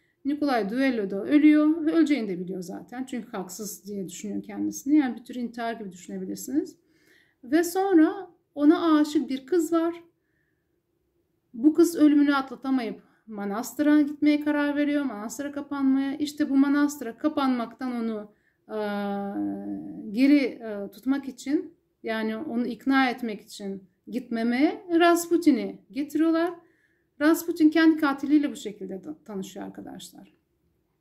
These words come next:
Daha sonra tabii ki bu Felix Yusufov evleniyor falan. Ve bin dokuz yüz on altı senesinin Aralık ayına geldiğimizde,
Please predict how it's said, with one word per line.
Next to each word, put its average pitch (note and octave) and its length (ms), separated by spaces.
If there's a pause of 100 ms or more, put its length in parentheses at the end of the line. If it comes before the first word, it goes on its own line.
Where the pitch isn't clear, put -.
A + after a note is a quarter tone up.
(340)
Daha D#4+ 140
sonra C4+ 280
tabii B3 260
ki B3 160
bu A#3 360 (200)
Felix A#3 380
Yusufov C4+ 420 (120)
evleniyor G#3+ 500
falan. A#3+ 380 (4000)
Ve C#4+ 240
bin D#4 160
dokuz D4+ 300
yüz - 400 (260)
on D4+ 160
altı - 360
senesinin G#3+ 800 (120)
Aralık C4+ 460
ayına G#3 460
geldiğimizde, G3+ 960